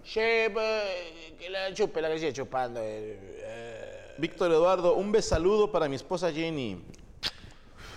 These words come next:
Speaker 1: La llenita de venas, güey.
Speaker 2: Pero la llena de venas. Rubén de Jesús, "Malteada de vainilla sin crema y papas".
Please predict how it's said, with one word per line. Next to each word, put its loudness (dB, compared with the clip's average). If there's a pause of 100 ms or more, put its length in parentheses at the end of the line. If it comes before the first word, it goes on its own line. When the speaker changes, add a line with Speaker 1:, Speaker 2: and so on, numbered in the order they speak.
(240)
Speaker 1:
La 2
llenita 0
de 4
venas, -2
güey. -6
Speaker 2:
Pero 4
la 6
llena 2
de 8
venas. 2 (320)
Rubén 4
de 4
Jesús, 0
"Malteada 4
de 6
vainilla 4
sin -4
crema 0
y -2
papas". -2